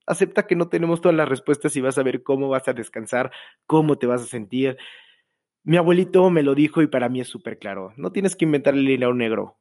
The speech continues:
únicamente tienes que escuchar a los que ya lo hicieron. Tal vez sea fácil, tal vez sea difícil. Llévalo a la práctica, duda, sé escéptico.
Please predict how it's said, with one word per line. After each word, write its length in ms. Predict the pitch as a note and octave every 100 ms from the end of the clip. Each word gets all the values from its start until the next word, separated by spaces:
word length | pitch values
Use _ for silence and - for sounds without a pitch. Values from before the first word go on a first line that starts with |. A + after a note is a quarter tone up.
| _
únicamente 680 | C3+ C3+ B2 A#2 A#2+ - B2
tienes 280 | B2 B2 B2
que 100 | -
escuchar 500 | - G2+ B2 C#3 -
a 80 | A#2
los 180 | G#2+
que 120 | - G#2+
ya 80 |
lo 80 | G#2
hicieron. 420 | G#2 G2+ G2 G2 _ _ _ _ _ _ _ _
Tal 180 | A2 A2
vez 120 | A2+
sea 140 | B2+
fácil, 680 | - G3 G3 G3 G3 G3 G3+ _
tal 160 | - G#3+
vez 140 | F#3
sea 100 | D3+
difícil. 680 | A#2+ A2+ A#2+ A2 G#2 G#2+ G#2 _ _ _ _
Llévalo 260 | - D#3 D3+
a 40 |
la 120 | C#3 C3+
práctica, 580 | D3+ D3 B2+ A2+ G2 _ -
duda, 460 | C3 B2 A2+ - -
sé 160 | -
escéptico. 600 | A#2+ A#2 A2+ A2 - G2+